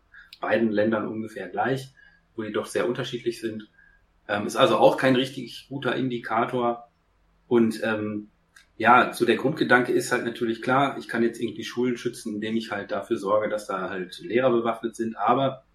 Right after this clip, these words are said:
ich glaub, man muss sich doch schon fragen, warum haben wir diese Problematik überhaupt, ne? Äh,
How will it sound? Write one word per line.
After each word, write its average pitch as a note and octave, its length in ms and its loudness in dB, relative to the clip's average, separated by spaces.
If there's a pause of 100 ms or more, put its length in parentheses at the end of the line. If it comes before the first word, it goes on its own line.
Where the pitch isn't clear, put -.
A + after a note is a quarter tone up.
ich A#2+ 120 -14
glaub, A#2+ 200 -2
man A2+ 120 -2
muss A#2 140 0
sich - 160 -14
doch B2+ 160 2
schon A#2+ 280 0
fragen, A#2 500 -2 (280)
warum A#2+ 520 2
haben B2 240 0
wir G#2+ 100 -4
diese F2 200 -8
Problematik E2+ 680 -12
überhaupt, - 460 -20 (160)
ne? F#2 180 -18 (520)
Äh, G2+ 240 -2